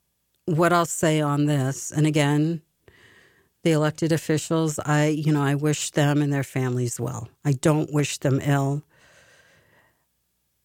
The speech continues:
I wish that, <sighs> I wish different decisions had been made. Um,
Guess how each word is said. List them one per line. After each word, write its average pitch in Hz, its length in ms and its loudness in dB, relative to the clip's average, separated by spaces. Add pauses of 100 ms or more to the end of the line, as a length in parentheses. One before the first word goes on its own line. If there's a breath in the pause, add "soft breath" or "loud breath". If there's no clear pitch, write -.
(280)
I 170 140 4
wish 175 460 2
that, 143 500 2 (920 loud breath)
<sighs> - 960 -14
I 180 80 6
wish 185 200 2
different 208 320 0
decisions 202 580 0
had 240 140 2
been 254 160 2
made. 269 380 0 (880 loud breath)
Um, 165 600 0